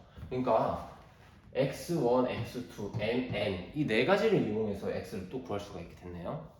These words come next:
음. 자, 그래가지고 이번에는 또 어? A가 B보다 꼭 왼쪽에 이-, 있으라는 보장이 없잖아. 그러니까 이번에 엑스 원이 더 오른쪽에 있는 경우, 그러니까 엑스 원이 더 커서 A가 B의 오른쪽에 있는 경우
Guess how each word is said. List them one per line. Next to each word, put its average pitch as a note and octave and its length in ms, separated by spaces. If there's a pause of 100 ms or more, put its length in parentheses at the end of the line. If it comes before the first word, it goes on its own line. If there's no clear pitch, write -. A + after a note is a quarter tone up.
(140)
음. F2 120 (880)
자, - 100
그래가지고 A#2+ 560
이번에는 B3 400
또 A#3 280 (180)
어? A#3 360
A가 A3+ 400
B보다 E3 340
꼭 C3 120
왼쪽에 D3 320
이-, C#3 280
있으라는 D#3 400
보장이 D3+ 260
없잖아. A#2 580
그러니까 - 680 (120)
이번에 G#2+ 340
엑스 G#2+ 240
원이 A2 400
더 A2 100
오른쪽에 G#2+ 460
있는 F2 180
경우, E2+ 200
그러니까 F#2+ 580
엑스 A2+ 220
원이 A2 120
더 - 140
커서 E3+ 420
A가 A2+ 400
B의 A2+ 200 (160)
오른쪽에 D3 380
있는 F2+ 180
경우 D#2 140